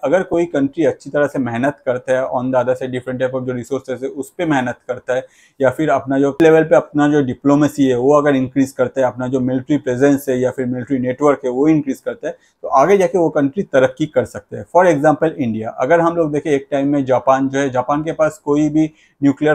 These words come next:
पावर नहीं है, on the other side जापान इंडिया से आगे रहता था, अभी वो जापान जो है वो इंडिया के पीछे आ गया है। तो no doubt इससे यही प्रूफ होता है कि अगर आप मेहनत करोगे तो आप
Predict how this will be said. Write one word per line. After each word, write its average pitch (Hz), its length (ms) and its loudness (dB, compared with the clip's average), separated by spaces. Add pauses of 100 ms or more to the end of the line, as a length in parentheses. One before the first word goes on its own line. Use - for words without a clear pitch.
पावर 135 280 6
नहीं 131 280 0
है, 139 160 0
on 151 240 -2
the 139 80 2
other 127 140 -2
side 131 240 -4
जापान 143 400 0
इंडिया 135 340 -2
से 131 220 -10
आगे 120 220 2
रहता 113 320 -2
था, 117 200 -14 (220)
अभी 139 220 4
वो 160 180 4
जापान 135 420 0
जो 131 100 -2
है 135 180 -4 (300)
वो 135 160 -2
इंडिया 131 300 4
के 127 140 -4
पीछे 139 400 0
आ 139 140 6
गया 135 220 2
है। 127 180 -6 (420)
तो 208 100 8
no 175 240 4
doubt 214 280 4 (120)
इससे 190 280 2
यही 160 260 6
प्रूफ 165 300 -2
होता 139 200 0
है 143 80 2
कि 143 60 -2
अगर 143 240 6
आप 143 160 2
मेहनत 139 380 0
करोगे 147 260 2
तो 139 140 0
आप 127 140 4